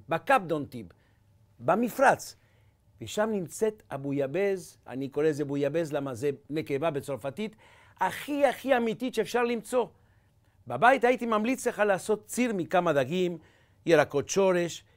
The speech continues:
פלחי תפוז, זה עוזר המון, עזבי טיבול כמו טימין, רוזמרים, עלי דפנה, כוכב אניס, או קצת פסטיס, עגבניות טריות, ואחרי שהכנו את הציר העשיר הזה, אנחנו נבשל בתוכו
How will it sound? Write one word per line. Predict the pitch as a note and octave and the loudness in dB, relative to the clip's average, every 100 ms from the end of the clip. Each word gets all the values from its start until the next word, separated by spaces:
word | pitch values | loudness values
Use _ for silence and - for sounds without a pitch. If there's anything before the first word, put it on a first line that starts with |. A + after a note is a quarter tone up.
| _ _ | _ _
פלחי | D#3+ - A#3+ B3 | -8 0 4 4
תפוז, | - D#3+ G#3+ E3+ | 2 0 -2 0
זה | |
עוזר | D3+ C3 G3+ | 0 2 2
המון, | D3+ E3+ A3 G#3+ - _ _ - | 2 2 0 -2 -12 _ _ -12
עזבי | C3 D3 A#3 | -2 4 4
טיבול | A3+ F3+ G#3+ G#3+ | 4 -4 -4 -2
כמו | E3+ D3 | -4 -4
טימין, | C#3+ D3+ F#3+ G#3 G3 - _ _ | -4 -2 0 0 -2 -10 _ _
רוזמרים, | C3 G#3+ D#3 G3 G3 F#3+ | 0 0 0 -2 -2 -2
עלי | C#3 F3 | 0 0
דפנה, | E3 C3 D#3 | 0 -2 -4
כוכב | - A2+ - G#3+ E3+ | -4 -10 4 6 8
אניס, | D#3+ G3+ A3+ - - | 6 4 0 -4 -12
או | A#2 | -4
קצת | B3+ A#3+ | 0 0
פסטיס, | - D3+ G#3 A#3 - - - - - | 0 -4 -2 -4 -4 -12 -20 -14 -4
עגבניות | F3 E3+ F#3+ A3 A#3 | 0 2 4 4 2
טריות, | G3+ A3 A#3+ A#3+ - _ _ _ | 0 2 4 2 -6 _ _ _
ואחרי | B2 - D3 A#3 | -12 -4 0 0
שהכנו | F#3+ D#3 G3 G3 | 0 -2 0 0
את | D3 | -2
הציר | D#3 - A3 D#3 | -6 -4 0 2
העשיר | B2 A3 G#3 | 0 -2 0
הזה, | E3 G#3 A3 - - - | 2 2 0 -4 -20 -10
אנחנו | D#3 E3 F#3+ | -8 -6 -4
נבשל | E3+ D3 - G#3+ | -2 -4 -2 -2
בתוכו | E3+ - E3 D#3+ C#3 | -2 -4 -2 0 0